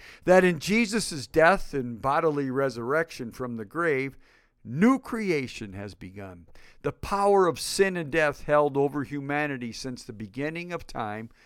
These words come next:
was destroyed, and that new creation, new life in Christ had begun. Now listen to this. This new creation, this new life in Christ is meant to resemble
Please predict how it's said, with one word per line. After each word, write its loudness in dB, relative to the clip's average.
was -4
destroyed, 0
and -10
that -8
new -2
creation, -4
new -2
life 0
in -10
Christ -6
had 2
begun. -4
Now -2
listen 0
to -2
this. -8
This 8
new 6
creation, 0
this -4
new -2
life 0
in -8
Christ -2
is -4
meant -4
to -2
resemble 2